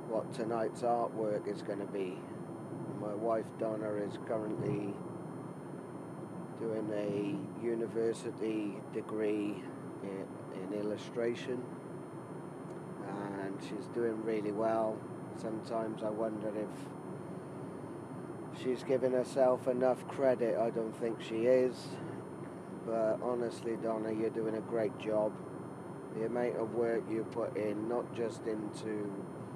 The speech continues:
the extra university work that you've got now, but also into your current work,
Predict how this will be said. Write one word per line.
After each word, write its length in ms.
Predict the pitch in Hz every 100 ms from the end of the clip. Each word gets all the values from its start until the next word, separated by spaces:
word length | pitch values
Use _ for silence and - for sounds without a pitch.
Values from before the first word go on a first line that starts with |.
| - - - - - 110
the 140 | 117
extra 360 | 120 - 113 107
university 840 | 113 110 104 123 123 120 110 101
work 340 | 95 104 101 90
that 120 | 104
you've 200 | 104 -
got 280 | 107 101 95
now, 300 | 104 101 110 101 110
but 220 | 104 92
also 640 | 110 107 101 113 107 101
into 760 | 101 98 87 107 101 98 98 92 - - - - - 135 - - - - - - - 101
your 340 | 104 104 98 -
current 420 | - 117 110 101 -
work, 360 | 107 104 104